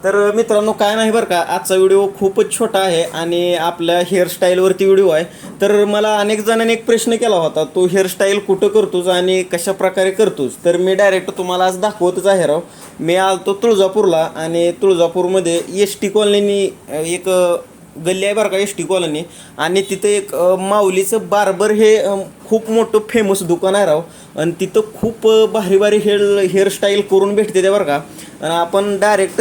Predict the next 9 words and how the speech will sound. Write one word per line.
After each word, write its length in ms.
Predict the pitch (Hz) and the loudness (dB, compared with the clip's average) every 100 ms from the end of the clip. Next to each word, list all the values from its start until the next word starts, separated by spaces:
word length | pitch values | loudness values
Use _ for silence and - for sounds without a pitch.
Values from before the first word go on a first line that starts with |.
| 220 | -2
तिथंच 260 | 220 254 240 | -2 0 0
आलेलो 320 | 240 190 156 | 0 0 2
आहोत 140 | 135 113 | 0 0
राव. 80 | 104 - - - | -6 -12 -20 -10
आणि 440 | 151 170 165 170 165 - - 180 | -4 -2 0 -2 -4 -14 -8 -2
मस्त 260 | 214 - | -2 0
माझी 260 | 240 240 208 | 2 2 2
पण 160 | 220 214 | 2 2
हेअरस्टाईल 500 | 214 208 226 220 | 2 2 2 0